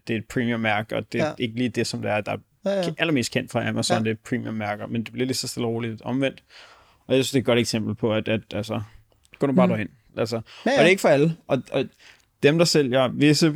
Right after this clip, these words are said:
Speaker 1: øh, visse kategorier i Danmark, øh, vil se en udfordring, fordi at så er det, de er ikke så forskellige fra
Speaker 2: Mm.
Speaker 1: Amazon.
Speaker 2: Mm.
Speaker 1: Øh, der er nogle ting, som der, der gør, at det er meget svært for Amazon at gå ind i Danmark og få samme fodhold,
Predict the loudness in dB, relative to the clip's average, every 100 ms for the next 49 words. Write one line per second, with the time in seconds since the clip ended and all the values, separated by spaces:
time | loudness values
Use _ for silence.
0 | -2 -2 -2 -2 -4 -4 -6 -2 -2 -2
1 | -2 -4 -2 0 0 0 0 -2 -6 -6
2 | -2 0 -2 -4 -4 -4 2 2 0 -2
3 | -2 0 -2 -2 -6 -6 -8 -8 -4 -2
4 | 0 2 4 4 2 -2 0 -2 0 -2
5 | -2 0 0 0 -2 -2 -2 -10 -14 -18
6 | _ -6 -6 -6 -10 -10 -6 -4 -2 -4
7 | 0 0 0 -2 -2 -2 -2 0 0 0
8 | 0 -2 -2 -4 -4 -4 -6 -4 -6 -4
9 | -6 -6 -8 -6 -4 0 2 2 4 4
10 | 4 2